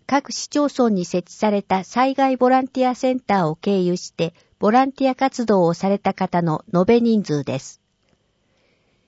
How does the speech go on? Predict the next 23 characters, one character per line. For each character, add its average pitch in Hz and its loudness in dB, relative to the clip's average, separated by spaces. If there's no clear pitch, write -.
平 294 0
成 285 2
七 277 4
年 220 0
一 269 -2
月 285 0
十 262 2
七 277 2
日 247 0
に 185 0
発 175 -4
生 196 0
し - -14
た 180 -4
阪 277 0
神 202 0
淡 240 2
路 185 -4
大 220 2
震 226 0
災 170 -2
で 175 0
は、 151 -2